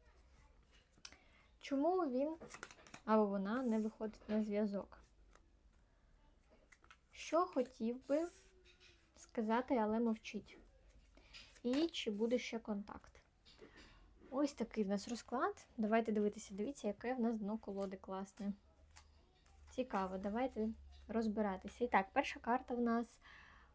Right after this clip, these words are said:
що він або вона відчуває до вас зараз.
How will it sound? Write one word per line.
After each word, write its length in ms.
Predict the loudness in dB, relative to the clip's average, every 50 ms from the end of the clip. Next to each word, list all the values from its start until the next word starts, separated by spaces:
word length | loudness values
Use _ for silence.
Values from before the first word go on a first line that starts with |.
| -16 -16
що 420 | -14 -6 2 4 6 6 6 6
він 300 | 4 4 2 2 2 0 -2
або 180 | -2 0 0 0
вона 380 | 2 2 2 2 2 0 -2 -4 -6 -6
відчуває 600 | -8 -8 -8 -8 -8 -6 -2 -2 -2 0 -2 -2
до 140 | -4 -4 -4
вас 360 | -4 -4 -4 -6 -8 -12 -8 -6
зараз. 480 | -6 -4 -6 -8 -12 -14 -16 -16 -18